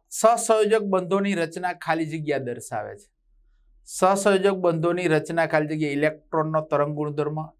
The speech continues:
ઇલેક્ટ્રોનનો કણ સ્વરૂપનો ગુણધર્મ, ઇલેક્ટ્રોનના તરંગ સ્વરૂપ અને કણ સ્વરૂપ બંને,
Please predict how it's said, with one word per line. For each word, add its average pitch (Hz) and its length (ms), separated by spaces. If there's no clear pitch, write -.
ઇલેક્ટ્રોનનો 147 680
કણ 139 320
સ્વરૂપનો 147 440
ગુણધર્મ, 147 680
ઇલેક્ટ્રોનના 151 720
તરંગ 151 500
સ્વરૂપ 156 500
અને 147 140
કણ 139 200
સ્વરૂપ 147 240
બંને, 139 440